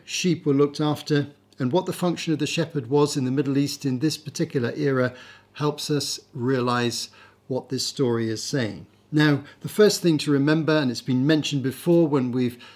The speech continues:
discussed this topic in earlier episodes, but the first thing to remember is that the Middle East and Israel at this time was not covered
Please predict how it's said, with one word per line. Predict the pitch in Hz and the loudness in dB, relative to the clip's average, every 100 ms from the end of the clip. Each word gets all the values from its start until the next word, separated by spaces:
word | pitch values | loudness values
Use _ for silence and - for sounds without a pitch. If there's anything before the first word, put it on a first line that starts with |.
| _ | _
discussed | 143 - 180 160 - | -6 -2 0 0 0
this | 143 - | -4 -2
topic | - 151 170 160 143 | -2 -2 0 -4 -2
in | 131 - | -4 -4
earlier | 170 165 165 143 - | 2 4 4 2 0
episodes, | 185 - - 143 127 123 - | -2 -2 0 2 2 -2 -8
but | - 170 | -4 0
the | 202 | 0
first | - 226 220 | 2 0 0
thing | 190 | -2
to | - | 0
remember | 160 147 143 135 131 - - - - - _ _ | 2 2 4 2 2 -6 -20 -20 -20 -20 _ _
is | 160 151 - | 2 2 2
that | 151 147 - - _ | 0 0 -2 -12 _
the | 139 | 0
Middle | 160 170 165 | 2 4 6
East | 175 - - - - - _ - | 6 6 -4 -10 -14 -20 _ -8
and | 135 135 | -4 -2
Israel | 175 - 165 147 | -2 0 2 2
at | 139 | 2
this | 135 - | -2 -6
time | 151 135 135 131 - - - - _ | -2 0 0 -2 -8 -20 -20 -20 _
was | 131 135 | -4 -2
not | 175 202 - | 0 -2 -2
covered | 165 160 156 | 0 2 2